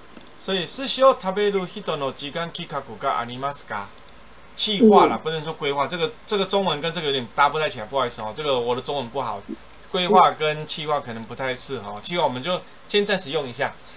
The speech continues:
Speaker 1: 这样可以理解意思吗？
Speaker 2: 可以。
Speaker 1: 好，那我们翻译的时候是从助词翻，对不对？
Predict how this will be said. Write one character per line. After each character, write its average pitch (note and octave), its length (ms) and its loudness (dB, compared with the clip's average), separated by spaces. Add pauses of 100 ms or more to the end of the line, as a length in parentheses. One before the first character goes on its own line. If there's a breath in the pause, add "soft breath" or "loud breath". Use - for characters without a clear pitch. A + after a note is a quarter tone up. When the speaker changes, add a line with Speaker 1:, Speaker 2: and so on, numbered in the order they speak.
(160 soft breath)
Speaker 1:
这 A#3 80 4
样 A#3+ 80 4
可 G#3+ 100 -2
以 G3+ 40 2
理 F#3+ 80 0
解 F3 120 -2
意 E3 40 -2
思 D#3+ 100 -4
吗？ D3 200 -2 (760)
Speaker 2:
可 A3 240 12
以。 G#3+ 300 8
Speaker 1:
好， B2 260 -2
那 C4 160 6
我 A3 80 4
们 D#3+ 160 0
翻 A3 240 2
译 A3 40 -2
的 F3 120 0
时 E3 100 0
候 F3 100 0
是 E3 160 -4
从 C3+ 200 -6
助 E3+ 140 -6
词 B2 160 -6
翻， A#2+ 200 -4
对 B2 80 -6
不 A#2 40 -6
对？ C3 180 -2